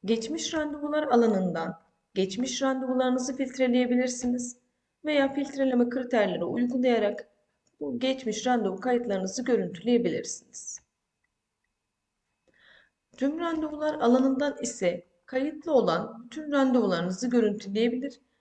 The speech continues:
Yine diğer sekmelerdeki gibi filtreleme kriterleri uygulayabilir veya randevu kartına, hasta kartını açabilirsiniz veya dilerseniz de yazdırma alanından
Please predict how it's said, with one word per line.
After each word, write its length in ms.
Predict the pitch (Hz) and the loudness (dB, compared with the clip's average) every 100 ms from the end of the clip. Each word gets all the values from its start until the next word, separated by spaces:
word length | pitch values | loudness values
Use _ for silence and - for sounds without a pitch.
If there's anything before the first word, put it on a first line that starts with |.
| - | -4
Yine 300 | 320 320 254 | 0 0 2
diğer 220 | 240 269 | 4 2
sekmelerdeki 840 | 269 285 269 269 269 269 269 277 247 | 0 -4 -2 0 2 0 -2 -4 -4
gibi 340 | 185 165 165 | -2 -2 -4
filtreleme 540 | - 247 262 254 262 262 | -6 -6 -2 0 0 0
kriterleri 560 | 262 247 269 247 240 | -4 -2 0 2 2
uygulayabilir 880 | 277 269 247 214 202 160 160 - _ _ _ - | 2 0 0 2 0 0 -4 -6 _ _ _ -2
veya 460 | 311 277 202 - - | 2 4 2 -2 0
randevu 400 | 247 254 254 262 | 6 6 4 -4
kartına, 540 | - 269 254 254 262 262 | -4 -4 -2 -4 -6 -2
hasta 360 | 247 247 269 247 | 0 0 -2 0
kartını 400 | 226 190 208 208 | 2 2 0 -2
açabilirsiniz 840 | 190 190 175 180 - 226 262 - _ - _ | -2 -4 -6 -8 -8 -8 -8 -8 _ -20 _
veya 280 | 339 320 214 | 0 2 2
dilerseniz 580 | 269 311 277 220 180 180 | 0 -2 -2 -2 -4 -2
de 60 | 220 | 0
yazdırma 500 | 254 254 247 185 170 | 0 0 -2 -2 0
alanından 640 | 247 247 175 175 226 - | 2 2 0 0 -2 -4